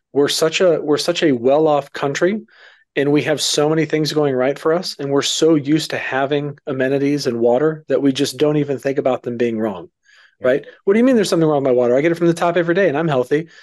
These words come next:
Speaker 1: That you just don't think about it, and, and, and, and it's, it's gonna be, you know, the canary in the coal mine that no one's hearing. It's screaming in your ear, but no one's listening because, no, it's fine. Everything's fine. The, the mine shaft is still hanging in there. We're good.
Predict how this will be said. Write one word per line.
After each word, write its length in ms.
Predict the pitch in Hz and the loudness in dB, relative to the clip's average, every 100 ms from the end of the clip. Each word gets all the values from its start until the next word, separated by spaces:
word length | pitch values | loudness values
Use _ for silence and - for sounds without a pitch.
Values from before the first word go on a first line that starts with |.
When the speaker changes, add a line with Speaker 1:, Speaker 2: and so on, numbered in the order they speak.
| - _ _ | -20 _ _
Speaker 1:
That 120 | 151 151 | -2 0
you 140 | 165 | 0
just 540 | 147 156 175 170 - | 0 0 0 0 -4
don't 300 | 147 151 147 | -2 0 -2
think 300 | - - 165 | -6 -4 -2
about 360 | 180 139 127 117 | -2 0 0 0
it, 180 | 123 - - - - _ | -2 -4 -16 -20 -20 _
and, 260 | 147 143 151 | -2 -2 -2
and, 160 | 147 | -2
and, 280 | 147 147 156 - | 0 2 0 0
and 160 | 156 | 0
it's, 260 | - 160 165 | 0 0 2
it's 460 | 170 - 170 160 | 0 2 0 0
gonna 160 | - 180 | 0 0
be, 180 | 175 170 | 2 2
you 140 | 165 165 | 0 0
know, 120 | 165 | 2
the 120 | 160 | 2
canary 320 | 156 156 165 170 | 0 0 2 2
in 60 | |
the 40 | 160 | 2
coal 200 | 165 196 | 0 0
mine 360 | 170 131 139 147 - - _ | 0 -2 -4 -10 -20 -20 _
that 180 | 147 151 | 0 2
no 120 | 156 | 2
one's 200 | 156 151 | 0 0
hearing. 360 | 147 175 151 - | 0 0 0 -2
It's 180 | 139 - | -2 -2
screaming 440 | - 151 190 180 | -2 0 2 2
in 100 | 180 | 2
your 160 | 170 156 | 4 4
ear, 260 | 175 139 | 4 4
but 160 | 139 139 | 2 0
no 160 | 139 151 | 0 0
one's 280 | 160 151 | 0 0
listening 340 | 156 180 139 139 | 0 -2 -4 -4
because, 340 | 139 170 156 | -2 0 0
no, 200 | 294 277 | -2 -2
it's 120 | 135 | -2
fine. 380 | - 262 214 202 - | -4 -4 -4 -8 -8
Everything's 420 | 160 226 214 160 | -6 -4 -4 -6
fine. 260 | - 131 156 | -6 -6 -6
The, 120 | 151 147 | -6 -4
the 80 | 170 | -2
mine 180 | 208 | -2
shaft 300 | 254 170 143 | -2 -2 -2
is 80 | 127 | -4
still 220 | - 127 | -4 -2
hanging 340 | 117 117 110 107 | -2 -4 -4 -4
in 80 | 107 | -4
there. 180 | 131 | -2
We're 140 | 196 233 | -2 -2
good. 340 | 254 233 180 | 0 -2 -2